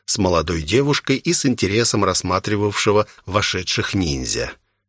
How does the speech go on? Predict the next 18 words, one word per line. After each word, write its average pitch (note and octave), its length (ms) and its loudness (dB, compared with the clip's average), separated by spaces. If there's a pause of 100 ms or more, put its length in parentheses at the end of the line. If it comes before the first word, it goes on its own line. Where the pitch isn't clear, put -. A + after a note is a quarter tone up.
(160)
Всё G#3+ 280 4
сами C#3+ 440 2
увидите, A#2+ 600 0
всё D#3 340 2
сами F3 520 2
попробуете D#3+ 1000 0
и E3 60 2
сами E3+ 320 2
скажете, E3 680 2
что - 240 2
у D3 100 2
старины D3+ 500 2
Жона D#3 720 4
всё D3 400 0
самое C3 600 2
лучшее. B2 580 0
Только C#3+ 320 2
вот, D#3 180 -2